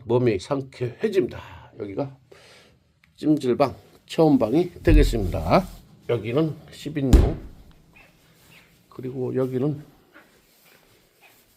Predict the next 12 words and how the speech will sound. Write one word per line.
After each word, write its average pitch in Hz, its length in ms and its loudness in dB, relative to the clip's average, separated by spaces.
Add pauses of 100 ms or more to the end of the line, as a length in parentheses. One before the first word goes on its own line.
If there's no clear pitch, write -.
(480)
한 120 260 -4
두세 139 300 0
명이 131 400 2 (1040)
들어와서 123 420 -2
체험할 123 400 -2
수 110 160 -12
있는 160 260 -6 (840)
작은 113 340 -4
방입니다. 120 720 -8 (260)
이렇게 - 420 6 (720)
미얀마에서 101 1080 -8
최고급 123 580 -10